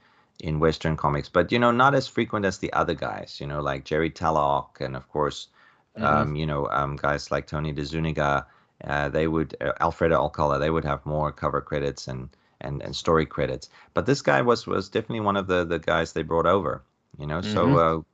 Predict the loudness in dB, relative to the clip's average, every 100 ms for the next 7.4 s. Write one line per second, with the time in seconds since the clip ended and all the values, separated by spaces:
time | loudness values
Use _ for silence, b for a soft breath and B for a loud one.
0 | _ 2 2 2 -6 -8 -6 0 4 4
1 | 2 -2 -4 -6 -2 -2 -2 -6 -4 -6
2 | -4 -4 -4 -4 0 2 2 0 0 0
3 | -4 -6 0 0 0 -6 -8 -8 -12 _
4 | _ _ _ 4 6 8 6 4 2 6
5 | 6 6 2 2 2 2 -2 -4 -4 -6
6 | -6 -6 -6 -8 -6 -6 -6 -6 -6 -6
7 | -8 -10 -12